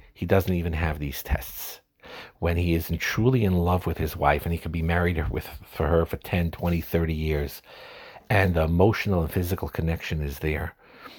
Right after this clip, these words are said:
then the nisayon is very, very, it's much less and less, even in our generation, that he could come across in his job an attractive secretary or someone he has to work with,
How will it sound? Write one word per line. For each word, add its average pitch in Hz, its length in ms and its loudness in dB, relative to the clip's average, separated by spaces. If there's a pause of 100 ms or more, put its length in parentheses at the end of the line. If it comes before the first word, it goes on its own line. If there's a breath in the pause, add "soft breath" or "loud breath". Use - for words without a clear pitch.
(180 loud breath)
then 95 220 6
the 87 60 0
nisayon 92 540 2
is 80 140 -4
very, 82 400 2
very, 76 420 -2
it's - 260 -8
much 98 280 0
less 87 260 2
and 85 80 0
less, 76 260 -2
even 135 280 2
in 117 180 4
our 107 340 4 (440 loud breath)
generation, 98 680 2 (200)
that 85 160 4
he 85 200 -4
could - 240 -4
come 98 180 4
across 95 460 4
in 98 100 -2
his 90 220 -2
job 87 460 0
an 85 100 -2
attractive 82 500 -4
secretary 87 800 -2 (340 loud breath)
or - 60 -4
someone 85 260 0
he 82 80 0
has 82 200 0
to 90 80 2
work 82 320 2
with, 85 280 -2